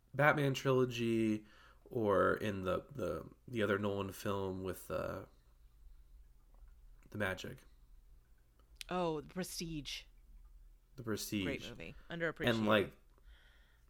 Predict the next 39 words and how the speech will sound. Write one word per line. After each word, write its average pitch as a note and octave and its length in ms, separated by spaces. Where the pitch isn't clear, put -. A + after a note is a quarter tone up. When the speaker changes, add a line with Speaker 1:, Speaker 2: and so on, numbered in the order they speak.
Speaker 1:
yes. - 500
Um, G2 180
it's G2 80
actually B2+ 180
my G2 80
friend F#2+ 220
Kyle's F2 320
favorite F#2+ 200
movie, F#2+ 220
and F2+ 80
I F2+ 40
watched F2+ 280
it - 60
for - 80
the G2 60
first F#2+ 260
time, F#2+ 160
I - 20
think, - 220
last A2 320
year D#3+ 80
or D3 40
two C3 120
years C3 160
ago, D3 220
and A#2 80
I G#2 40
was G2 100
blown F2+ 260
Speaker 2:
It's D#2+ 80
Speaker 1:
away. C2+ 140
Speaker 2:
amazing. - 260
David F#3 340
Bowie, F#3 360
Speaker 1:
Um, F3 140
Speaker 2:
so - 420
good F#2+ 160
in C#2+ 100
it. G1+ 180